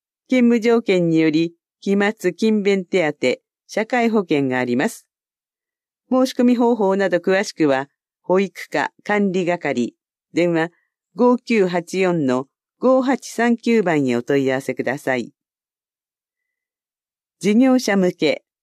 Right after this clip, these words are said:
有料広告を募集。消費者だより、プリズム。申し込み方法など詳しくは、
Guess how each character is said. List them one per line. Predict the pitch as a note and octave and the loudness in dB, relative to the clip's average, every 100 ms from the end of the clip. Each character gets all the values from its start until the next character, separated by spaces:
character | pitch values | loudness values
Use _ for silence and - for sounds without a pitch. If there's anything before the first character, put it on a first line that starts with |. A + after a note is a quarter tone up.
| _ _ _ - | _ _ _ 0
有 | C4+ D#4 | 4 4
料 | D4 C#4 | 4 2
広 | C#4 C4 | 2 2
告 | B3 F3+ C3 | 2 0 0
を | B2+ | 0
募 | A#2 D3+ | 0 -4
集。 | - C#3 A#2+ G#2 _ _ _ _ _ _ _ _ | 0 2 2 0 _ _ _ _ _ _ _ _
消 | - A3 A#3 | 0 2 2
費 | - | 0
者 | G#3+ G3+ | -2 0
だ | F#3+ | 2
よ | E3+ D3 | 2 2
り、 | B2 - _ _ | 0 -4 _ _
プ | - G3+ | -2 2
リ | B3 | 2
ズ | E3 | 0
ム。 | C3+ A2 - _ _ _ _ _ _ _ _ _ _ _ _ _ _ | -2 -2 -6 _ _ _ _ _ _ _ _ _ _ _ _ _ _
申 | A#3 C4+ | 0 0
し | |
込 | - C4 | 2 2
み | C4 | 4
方 | B3+ B3+ | 2 2
法 | A3 G3 | 2 2
な | G3+ | 2
ど | F#3 | 0
詳 | F3 G3 G3 | 0 0 0
し | - | -2
く | - C#3+ | -2 0
は、 | C3+ | 0